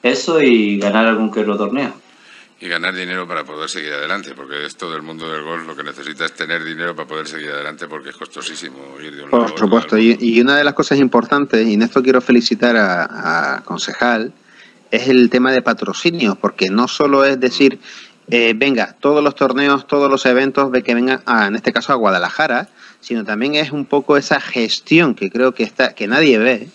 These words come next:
Speaker 3: que nadie ve, y es el, la, la gestión de traer patrocinios para estos dichos eventos, ¿no? Yo creo que eso es una labor escondida, ¿no?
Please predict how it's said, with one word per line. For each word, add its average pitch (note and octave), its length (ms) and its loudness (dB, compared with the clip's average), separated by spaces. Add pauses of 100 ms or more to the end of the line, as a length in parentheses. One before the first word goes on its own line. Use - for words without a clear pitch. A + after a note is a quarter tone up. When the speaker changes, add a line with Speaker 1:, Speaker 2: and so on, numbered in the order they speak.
Speaker 3:
que G2 120 -4
nadie A2 240 2
ve, G2+ 200 2 (440)
y A2+ 140 2
es B2 120 0
el, G#2+ 560 4
la, F2+ 460 0
la G2 120 0
gestión A2+ 380 -2
de A#2+ 140 4
traer A2 400 2
patrocinios A2 800 0
para F#2+ 460 -2
estos G#2 320 -6
dichos F#2 360 -2
eventos, E2+ 480 -2
¿no? G#2+ 160 4
Yo G#2 140 4
creo G#2+ 220 0
que A2 320 2 (240)
eso A#2 180 0
es B2 80 0
una C3 220 4
labor C3 320 4
escondida, B2 720 2
¿no? D#3+ 200 -2